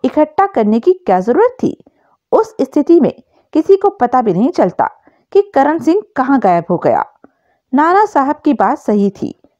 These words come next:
कोई कुछ नहीं कह सका। "मेरे पास आप में से ही एक गवाह और भी है, परंतु उस गवाह को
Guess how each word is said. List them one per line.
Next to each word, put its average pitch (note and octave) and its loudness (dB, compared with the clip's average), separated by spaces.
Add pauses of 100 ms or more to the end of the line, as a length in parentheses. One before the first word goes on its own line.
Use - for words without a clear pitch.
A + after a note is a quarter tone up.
कोई F4+ 2
कुछ E4 -2
नहीं A3+ 2
कह F4+ 2
सका। - -4 (420)
"मेरे E4+ 4
पास F#4 -2 (100)
आप B3 0
में D4 -2
से D#4 -2
ही E4+ 4 (160)
एक D4 0
गवाह A3 2
और G3+ 0
भी F#3 -2
है, - -2 (420)
परंतु F#4+ 2
उस - -2
गवाह G#3+ 0
को - -8